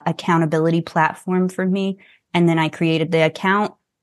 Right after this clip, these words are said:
Boom, it's out there. If you wanna talk to me, if you wanna follow me, you can. But that was kind of, it was like I edged into it and then I jumped.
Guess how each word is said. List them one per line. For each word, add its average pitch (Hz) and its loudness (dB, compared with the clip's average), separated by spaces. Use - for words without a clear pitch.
Boom, 202 2
it's 170 -2
out 175 2
there. 180 4
If - -4
you 160 0
wanna 175 2
talk 170 -2
to 180 -6
me, 170 0
if 165 -6
you 151 -2
wanna 165 -4
follow 165 -2
me, 160 -2
you 151 -4
can. 175 -4
But 151 -2
that 180 2
was 180 0
kind 170 -2
of, 151 -4
it 247 2
was 285 2
like 220 2
I 208 2
edged 220 2
into 240 2
it 254 4
and 208 2
then 208 2
I 175 0
jumped. 180 -2